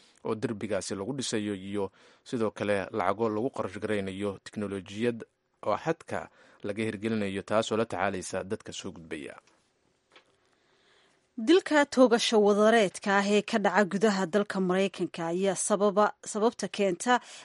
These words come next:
Speaker 2: aad loogu kala fikir duwan yahay, waana dhacdooyin soo noqnoqda, waxaana aad ugu badan yihiin goobaha waxbarashada. Tan iyo markii sanadkii labadii kun iyo labiyo tobankii, labaatan carruur oo dhiganayay fasalka koowaad ee dugsiga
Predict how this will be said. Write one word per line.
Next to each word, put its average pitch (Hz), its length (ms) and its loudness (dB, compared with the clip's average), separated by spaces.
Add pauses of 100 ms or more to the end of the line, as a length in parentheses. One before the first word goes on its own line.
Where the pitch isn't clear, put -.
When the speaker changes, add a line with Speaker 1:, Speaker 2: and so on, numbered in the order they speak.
(100)
Speaker 2:
aad 311 140 8
loogu 247 300 8
kala 214 260 2
fikir 220 420 -2
duwan 196 280 2
yahay, 160 260 -2
waana 185 320 2
dhacdooyin 190 500 2
soo 202 260 2
noqnoqda, 175 560 -2 (380)
waxaana 190 280 0 (140)
aad 190 120 2
ugu 196 180 -2
badan 202 320 2
yihiin 175 180 0
goobaha 185 380 2
waxbarashada. 180 840 -2
Tan 190 160 -2
iyo 190 160 2
markii 208 300 -2
sanadkii 202 420 -2
labadii 196 300 2
kun 208 200 0
iyo 196 140 2
labiyo 202 300 2
tobankii, 226 520 0 (360)
labaatan 262 420 10
carruur 226 360 6
oo 226 180 8
dhiganayay 208 480 2
fasalka 202 480 -6
koowaad 196 560 2 (360)
ee 196 200 2
dugsiga 190 680 0